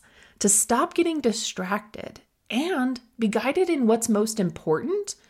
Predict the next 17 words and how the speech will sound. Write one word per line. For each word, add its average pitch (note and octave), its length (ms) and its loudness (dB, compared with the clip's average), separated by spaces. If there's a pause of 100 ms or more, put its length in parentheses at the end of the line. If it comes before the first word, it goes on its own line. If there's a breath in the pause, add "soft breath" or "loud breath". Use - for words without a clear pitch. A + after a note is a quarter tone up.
(320 soft breath)
so - 120 -2
that A3 100 4
you A3+ 200 2
can F4+ 180 2
feel G#3+ 380 2
at - 300 -2
peace - 560 0 (240)
with G3 160 0
the G#3 80 4
things F#3+ 460 2
that - 200 0
didn't D#3+ 260 0
get D3 200 -4
checked C3 260 -8
off - 180 -12
your - 120 -10
list. - 400 -10